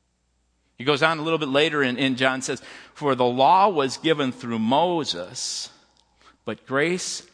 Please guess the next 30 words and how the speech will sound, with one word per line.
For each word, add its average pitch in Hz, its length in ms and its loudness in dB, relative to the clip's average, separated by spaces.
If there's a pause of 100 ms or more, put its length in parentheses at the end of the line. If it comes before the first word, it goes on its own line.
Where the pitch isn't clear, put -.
and 107 260 -6
truth 107 680 -8 (520)
came 107 280 -8
through 98 240 -12
Jesus." - 840 -14 (160)
This 120 200 -8
incredible 160 760 -4
combination 135 1000 -10 (840)
of 110 160 -6
here's 147 300 -6
who 190 80 -6
I 165 160 -4
am 151 300 -8 (140)
without 113 300 -2
any 160 200 -4
mask, 131 540 -10 (640)
without 113 240 -2
anything 156 380 -6
hiding, 131 560 -4 (560)
I 117 80 -12
come 151 280 -6
before 135 380 -8
you 113 300 -8 (420)
and, 110 300 -6 (120)
and 110 260 -8
say, 113 480 -6 (140)
"I, 110 280 -4 (100)
I 107 140 -6
want 107 480 -8
you 110 540 -10